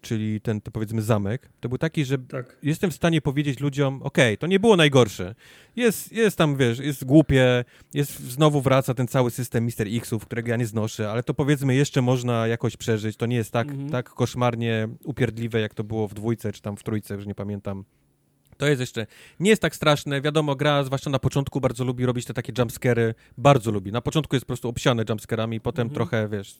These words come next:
Speaker 1: pro-, pro-, z tego wysiada, ale doszedłem do tego momentu z P T i powiedziałem sobie, „Nope”.
Speaker 2: Mhm.
Speaker 1: To
Speaker 2: <laughs> Mi się
Speaker 1: jest,
Speaker 2: to
Speaker 1: tu jest,
Speaker 2: podobało,
Speaker 1: tu się
Speaker 2: kurczę.
Speaker 1: kończy ta recenzja, generalnie.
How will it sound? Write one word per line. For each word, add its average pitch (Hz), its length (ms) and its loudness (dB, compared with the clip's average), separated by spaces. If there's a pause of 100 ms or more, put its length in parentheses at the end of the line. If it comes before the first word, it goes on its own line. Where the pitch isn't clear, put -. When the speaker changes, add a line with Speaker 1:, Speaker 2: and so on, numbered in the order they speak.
Speaker 1:
pro-, 117 160 -6
pro-, 117 240 -8
z 117 160 -14
tego 110 180 -4
wysiada, 104 480 -6 (400)
ale 117 140 0
doszedłem 131 380 2
do 123 100 0
tego 123 180 0
momentu 120 280 2
z - 80 -10
P 120 180 -4
T - 140 -6
i 95 180 -4 (760)
powiedziałem 117 280 -2
sobie, 101 180 -4
„Nope”. 120 500 4
Speaker 2:
Mhm. 156 280 -6 (1080)
Speaker 1:
To 127 100 6
Speaker 2:
<laughs> 127 60 8
Mi 123 100 4
się 117 60 0
Speaker 1:
jest, 135 200 -4
Speaker 2:
to - 60 -6
Speaker 1:
tu 151 100 8
jest, 165 220 8
Speaker 2:
podobało, - 160 -4
Speaker 1:
tu 185 100 10
się 196 120 8
Speaker 2:
kurczę. 156 60 6
Speaker 1:
kończy 170 240 6
ta 135 120 4
recenzja, 107 500 0 (100)
generalnie. 113 500 -2